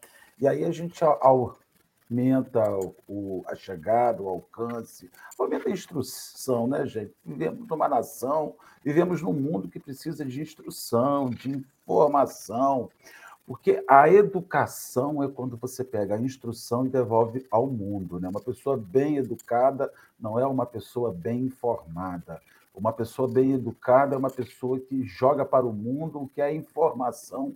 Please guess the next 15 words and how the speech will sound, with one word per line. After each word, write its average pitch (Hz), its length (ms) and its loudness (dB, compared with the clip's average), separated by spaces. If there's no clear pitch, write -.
fez 165 280 -4
dela, 117 540 2
mudou, 131 680 -2
fez 123 200 0
a 127 60 -4
transformação. 123 1080 -6
Educar 95 420 -6
é 120 40 2
botar 117 480 -2
pra 143 200 4
fora, 113 460 -2
instruir 127 600 -4
é 151 40 0
pra 120 160 -2
dentro. 85 320 -8